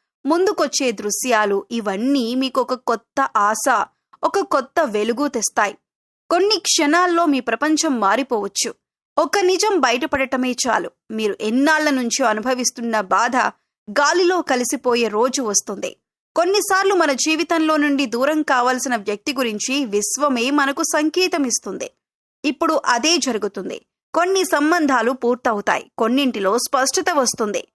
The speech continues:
మరికొన్ని దూరమవుతాయి. అన్నీ మీ మంచికే. అందుకే ఈ వీడియోని చివరి వరకు తప్పకుండా చూడండి. మీ జీవితాన్ని మార్చే సందేశం ఏ క్షణంలో వస్తుందో మీకు తెలియదు. మరి మీరు ఇప్పుడే క్రింద కామెంట్ సెక్షన్లో "ఓం నమః శివాయ"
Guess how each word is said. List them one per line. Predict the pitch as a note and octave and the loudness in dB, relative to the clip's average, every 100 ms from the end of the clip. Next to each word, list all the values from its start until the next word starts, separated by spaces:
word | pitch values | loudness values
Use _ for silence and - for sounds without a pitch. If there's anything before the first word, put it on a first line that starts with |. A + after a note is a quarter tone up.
| _ _ - | _ _ -6
మరికొన్ని | A3 A#3+ C#4 C4+ A3+ A#3 C4+ | 0 2 0 0 0 0 -2
దూరమవుతాయి. | G#3 A3+ C4+ A#3+ G3 - C#3 _ _ _ - | 0 2 2 0 0 -2 -4 _ _ _ -2
అన్నీ | D#4 G4+ A4 E4+ | 2 2 4 4
మీ | C4+ C#4+ | 4 2
మంచికే. | A#3 G#3 - C#4+ A#3+ - _ - | 2 0 -2 -2 -4 -8 _ -2
అందుకే | G3+ G#3 B3+ G#3+ - - | 0 -2 -2 -2 -2 -4
ఈ | D4+ E4 | -2 0
వీడియోని | A#3 G3+ B3 A3 A#3 | 0 0 0 0 -2
చివరి | B3+ B3 G#3+ D4+ | -2 -2 0 2
వరకు | D4 A3+ G#3 G#3+ | 2 0 0 -2
తప్పకుండా | A3+ - - D4+ C#4+ G#3 | -2 -2 -2 0 0 2
చూడండి. | C4 - C#4 A#3 G#3 - _ _ _ _ - | 0 0 2 0 0 -6 _ _ _ _ -4
మీ | C#4 D#4 | 0 0
జీవితాన్ని | A3 D4+ E4 F#4 F4+ E4 D4 | 0 0 0 2 2 4 2
మార్చే | A#3 A3+ B3+ A3+ | 2 0 -2 -2
సందేశం | - G#3+ A3+ C4 E4 C4 B3+ _ _ _ B3+ | 0 0 0 0 0 -2 -4 _ _ _ -2
ఏ | D4+ D#4+ | 0 0
క్షణంలో | - D#4+ C4+ D4+ D4+ B3 | 2 2 2 2 2 2
వస్తుందో | A3 - G#3 G3 C#4 | 0 -2 -4 0 2
మీకు | C#4+ B3 B3+ | 2 0 -2
తెలియదు. | A3+ G3+ G3+ - - _ _ _ _ _ - | -2 0 0 -2 -10 _ _ _ _ _ -4
మరి | C4 D#4+ F#4+ | 2 2 4
మీరు | F#4+ F4+ | 2 2
ఇప్పుడే | A#3+ C4+ - G4 F4 E4+ | 2 -2 -2 0 0 0
క్రింద | D4+ C4+ D#4 | 0 2 2
కామెంట్ | D#4+ B3+ C#4 E4 | 2 2 2 0
సెక్షన్లో | C#4+ C4+ - C4+ A#3 B3+ D#4 A#3+ | 0 -2 0 -2 2 2 2 2
"ఓం | C#4+ F4 D#4+ | 4 4 2
నమః | B3+ B3+ | 2 0
శివాయ" | - C#4 A#3+ A3+ A3+ C4 | 0 0 2 2 2 2